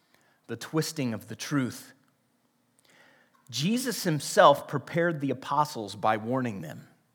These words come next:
Matthew chapter seven, verse fifteen and sixteen, "Beware of false prophets who come to you in sheep's clothing, but inwardly are ravenous wolves. You will recognize them by their fruits."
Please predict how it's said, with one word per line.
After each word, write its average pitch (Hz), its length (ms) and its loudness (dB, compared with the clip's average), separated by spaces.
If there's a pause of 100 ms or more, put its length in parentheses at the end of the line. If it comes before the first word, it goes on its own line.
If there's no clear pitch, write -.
(260)
Matthew 107 360 -6
chapter 123 380 0
seven, 135 460 0
verse 117 200 -8
fifteen 127 520 -6
and 113 120 -6
sixteen, 151 600 -6 (680)
"Beware 143 560 6
of 135 140 4
false 165 580 2
prophets - 600 4
who 131 100 -6
come 170 360 0
to - 140 -8
you 147 220 -2
in 117 120 -4
sheep's - 520 -8
clothing, 139 680 0 (280)
but 127 260 -6
inwardly 127 720 0
are 113 160 0
ravenous 123 800 4
wolves. 107 640 -2 (380)
You 143 260 0
will 156 220 2
recognize 123 840 0
them 127 320 -4 (220)
by 135 300 8
their 127 200 2
fruits." 117 640 -6